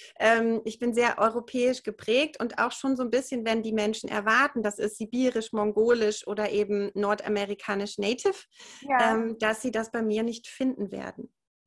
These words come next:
Speaker 2: Mhm.
Speaker 1: Und es war eigentlich immer schon mit dabei, obwohl ich diese Dinge gelernt habe, war das für mich ein Stück weit, es ist nicht ganz das, was ich bin.
Speaker 2: Mhm.
Speaker 1: Und, ähm,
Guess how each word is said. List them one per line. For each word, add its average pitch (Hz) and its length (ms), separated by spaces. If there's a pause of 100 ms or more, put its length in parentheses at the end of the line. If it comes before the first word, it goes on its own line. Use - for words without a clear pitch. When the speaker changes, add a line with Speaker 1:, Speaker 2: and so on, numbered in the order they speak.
(160)
Speaker 2:
Mhm. 190 380
Speaker 1:
Und 220 120
es 220 160
war 226 140
eigentlich 269 260
immer 302 220
schon 285 240
mit 285 160
dabei, 262 360
obwohl 233 360
ich 294 120
diese 262 220
Dinge 247 300
gelernt 214 520
habe, 294 240
war 233 160
das 262 220
für 254 80
mich 254 300
ein 220 80
Stück - 400
weit, 277 380 (340)
es 226 160
ist - 200
nicht 277 240
ganz 254 320
das, 262 260
was 240 180
ich - 280
bin. 190 380 (720)
Speaker 2:
Mhm. - 180
Speaker 1:
Und, 226 380
ähm, 214 640